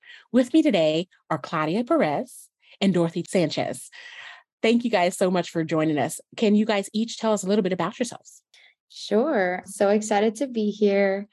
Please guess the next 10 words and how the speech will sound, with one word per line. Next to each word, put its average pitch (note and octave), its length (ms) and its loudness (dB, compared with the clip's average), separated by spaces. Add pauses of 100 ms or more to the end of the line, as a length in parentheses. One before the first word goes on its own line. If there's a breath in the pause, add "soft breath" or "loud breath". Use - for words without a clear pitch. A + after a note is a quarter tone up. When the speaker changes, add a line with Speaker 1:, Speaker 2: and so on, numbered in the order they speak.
(420 soft breath)
Speaker 2:
I A3 720 6
have G#3 240 0
been G#3 600 2
working G3+ 360 0
in G3 420 -6
the G3 220 0
early G#3+ 280 6
childhood F#3+ 500 -2 (120)
field C4 640 2
for F#3+ 540 0